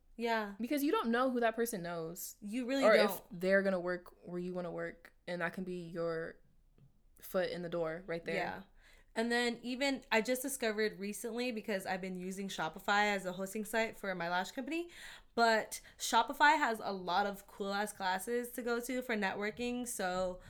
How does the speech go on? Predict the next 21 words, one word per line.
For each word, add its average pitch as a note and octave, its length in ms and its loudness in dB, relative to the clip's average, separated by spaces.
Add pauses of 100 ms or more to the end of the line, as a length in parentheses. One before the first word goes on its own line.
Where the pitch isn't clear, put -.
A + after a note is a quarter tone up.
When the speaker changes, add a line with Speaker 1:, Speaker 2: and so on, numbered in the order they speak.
(200)
Speaker 1:
if - 100 -2
Speaker 2:
And B3 80 0
they're A#3+ 80 2
Speaker 1:
you G#3+ 100 0
Speaker 2:
free, A3+ 200 2
right? G#3+ 280 -2
Speaker 1:
They're C4 200 8
free F4+ 220 2
classes, F#3 560 2
Shopify, G#3 680 2 (220)
and G3+ 140 0
it's G3+ 100 -2
in A#3 100 2
L A3+ 160 4
A. A3 120 6
It's G#3+ 100 -2
a F#3 40 -4
really G3+ 280 -4
cool G#3+ 240 0
creative G3 400 -2
space. G3+ 480 -2